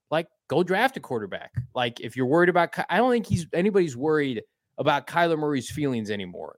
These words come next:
That includes Michael Bidwell, and that includes Monty Ossenford talking about egos. Like, they paid Kyler.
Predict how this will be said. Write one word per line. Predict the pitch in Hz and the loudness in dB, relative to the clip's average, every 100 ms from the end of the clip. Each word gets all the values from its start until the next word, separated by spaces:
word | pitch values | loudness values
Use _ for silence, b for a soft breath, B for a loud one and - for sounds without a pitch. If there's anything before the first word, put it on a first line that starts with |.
| _ | _
That | 143 160 | 0 2
includes | 151 170 131 | 2 2 2
Michael | 143 135 131 | 0 2 2
Bidwell, | 110 110 95 67 - _ _ - | 0 -2 -4 -10 -14 _ _ -8
and | 120 | -2
that | 139 | 0
includes | 151 135 160 131 | 0 2 0 2
Monty | 147 151 151 | 0 0 2
Ossenford | 160 196 165 113 107 98 | 2 2 0 -6 -6 -2
talking | 143 143 | 0 0
about | 139 139 | 2 2
egos. | 156 160 95 113 | 2 2 -2 -4
Like, | 107 | -2
they | 165 | 0
paid | 165 175 208 | 2 2 2
Kyler. | 180 170 165 165 | 2 4 6 4